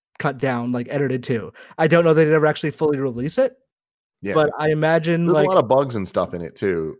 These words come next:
Speaker 2: and
Speaker 1: Yeah.
Speaker 2: like, especially with that work in progress thing. Like, I, I really do think this was just kind of like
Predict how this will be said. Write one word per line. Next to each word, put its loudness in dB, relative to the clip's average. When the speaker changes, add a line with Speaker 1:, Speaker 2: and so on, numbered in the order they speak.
Speaker 2:
and -2
Speaker 1:
Yeah. 0
Speaker 2:
like, -4
especially -4
with -4
that -2
work -2
in -8
progress -6
thing. -10
Like, -6
I, 2
I 4
really 2
do -4
think -6
this -10
was -14
just -8
kind -6
of -10
like -10